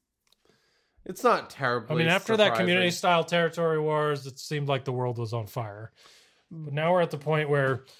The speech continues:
Speaker 2: thirty percent of people are saying they were, they're o-, more open to new territory rules, and only twenty percent say that they're less open to them.
Speaker 1: Well,
Speaker 2: So.
Speaker 1: I,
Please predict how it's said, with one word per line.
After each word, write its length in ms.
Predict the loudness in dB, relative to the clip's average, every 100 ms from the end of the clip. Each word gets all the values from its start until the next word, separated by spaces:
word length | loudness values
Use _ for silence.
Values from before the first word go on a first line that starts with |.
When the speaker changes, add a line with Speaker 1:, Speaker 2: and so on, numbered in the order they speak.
| _ 4
Speaker 2:
thirty 260 | 6 6 4
percent 380 | 2 4 4 4
of 100 | 4
people 280 | 2 4
are 120 | 4 4
saying 560 | 4 4 4 2 -4 -8 _ _ _ _ _ -4
they 240 | 2 4
were, 360 | 4 4 2 0
they're 200 | 0 0
o-, 140 | 0 0
more 320 | 4 4 4
open 320 | 2 2 0 0
to 100 | 0
new 160 | 0
territory 480 | 0 0 2 0 2
rules, 460 | 2 0 0 -4 -12 -4
and 380 | 0 2 0 -4 _
only 240 | 0 0 -2
twenty 400 | -4 -2 -2 -2
percent 440 | -6 -6 -6 -8
say 320 | -6 -4 -4
that 180 | -4 -4
they're 240 | -4 -4 -4
less 420 | -2 -2 -2 -6
open 220 | -10 -12
to 140 | -14
them. 240 | -16 -18 -20 _ _ _ _ _ _
Speaker 1:
Well, 460 | 2 4 2 -2 -16 _ _ _ _ _ _ _ _ _ _ _ _ _
Speaker 2:
So. 60 |
Speaker 1:
I, 80 | -10